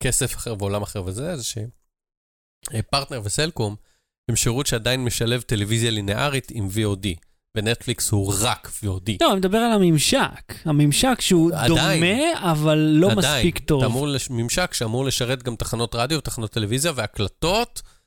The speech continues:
Speaker 1: פלוס ספריית וי או די.
Speaker 2: נו. ואין להם אגב צפייה דרך האינטרנט,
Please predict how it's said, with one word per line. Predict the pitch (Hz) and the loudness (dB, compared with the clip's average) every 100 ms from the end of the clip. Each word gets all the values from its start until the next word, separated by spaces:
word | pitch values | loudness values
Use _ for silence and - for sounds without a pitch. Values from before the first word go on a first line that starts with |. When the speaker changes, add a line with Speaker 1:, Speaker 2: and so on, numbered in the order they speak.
| _ _ _ - | _ _ _ 0
Speaker 1:
פלוס | 143 165 190 - | 2 2 2 0
ספריית | 131 - - 113 107 95 | -2 -4 0 0 0 0
וי | 104 | -2
או | 98 | -2
די. | 90 92 - _ _ _ _ _ | -4 -8 -10 _ _ _ _ _
Speaker 2:
נו. | 160 147 139 165 - _ _ - | 2 4 2 -2 -8 _ _ -2
ואין | 190 233 | 0 0
להם | 277 254 | 0 0
אגב | 196 196 196 | 2 2 0
צפייה | - - 175 180 | -2 2 4 4
דרך | 165 160 | 4 2
האינטרנט, | 165 196 160 139 104 104 | 2 2 0 -2 -4 -10